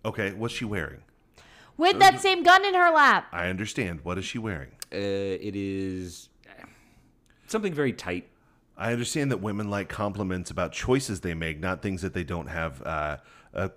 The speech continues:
Speaker 1: ca-, like, control over. So you don't compliment a girl's curly hair because, you know, maybe she doesn't like her curly hair. Maybe she was born with it.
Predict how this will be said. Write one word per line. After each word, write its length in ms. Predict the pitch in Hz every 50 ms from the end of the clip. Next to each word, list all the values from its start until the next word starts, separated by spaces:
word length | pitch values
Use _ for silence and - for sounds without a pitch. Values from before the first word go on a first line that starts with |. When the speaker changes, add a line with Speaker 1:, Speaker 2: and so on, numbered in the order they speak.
| _ _ -
Speaker 1:
ca-, 240 | - - 139 120 -
like, 280 | 110 113 104 82 - -
control 440 | - 120 117 - - 151 135 113 95
over. 240 | 85 78 73 78
So 140 | - - 110
you 80 | 107 113
don't 180 | 135 135 131
compliment 500 | - - 110 120 113 113 113 113 113 110
a 60 | 110 92
girl's 280 | 90 110 113 107 -
curly 360 | - - 110 107 104 104 95
hair 260 | 85 101 117 117 107 92
because, 380 | 82 90 - - 87 82 73 - - -
you 200 | 87 90 85 85
know, 60 | 85
maybe 280 | 85 87 85 85 95 87
she 180 | - - 110
doesn't 260 | 104 120 117 110 127 131
like 220 | 160 185 175 -
her 80 | 82 71
curly 320 | - 82 82 80 78 73
hair. 160 | 78 78 78
Maybe 240 | 76 76 76 76 90
she 120 | 87 110
was 140 | 113 117 107
born 320 | - - 165 165 151 120 98
with 140 | 82 69
it. 80 | 69